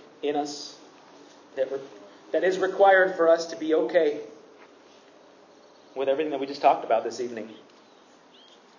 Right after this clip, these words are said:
It's, it's difficult, Lord God, to understand how you love us and, and how you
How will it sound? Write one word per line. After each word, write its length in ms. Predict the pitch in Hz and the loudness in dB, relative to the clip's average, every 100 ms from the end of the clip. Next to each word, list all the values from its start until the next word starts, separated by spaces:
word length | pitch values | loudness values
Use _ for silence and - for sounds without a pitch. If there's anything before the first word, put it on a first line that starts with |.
| - - - - | -20 -20 -20 -14
It's, 680 | 117 117 120 - - - - - _ _ - _ _ _ _ _ _ _ _ _ _ _ - | -10 -10 -12 -14 -16 -18 -20 -20 _ _ -20 _ _ _ _ _ _ _ _ _ _ _ -6
it's 160 | 143 | -4
difficult, 480 | 143 170 - 104 - | -2 -4 -2 -6 -6
Lord 180 | 110 110 | -8 -4
God, 220 | 113 113 | -2 -2
to 100 | 113 | -4
understand 600 | 123 120 - 123 123 107 98 - - _ _ _ _ _ _ _ _ _ _ _ _ _ _ - - - _ _ _ - _ _ - - - _ _ _ - _ _ _ _ _ _ - | -10 -12 -10 -8 -8 -10 -14 -20 -20 _ _ _ _ _ _ _ _ _ _ _ _ _ _ -20 -20 -20 _ _ _ -20 _ _ -20 -20 -20 _ _ _ -20 _ _ _ _ _ _ -14
how 160 | 113 151 | -4 -4
you 180 | 165 156 | -2 0
love 220 | 131 147 | 2 2
us 400 | 196 - - - | -2 -8 -16 -14
and, 160 | 127 127 | -12 -10
and 160 | 123 | -10
how 200 | 120 131 | -8 -6
you 500 | 143 131 131 123 123 | -4 -2 0 0 -4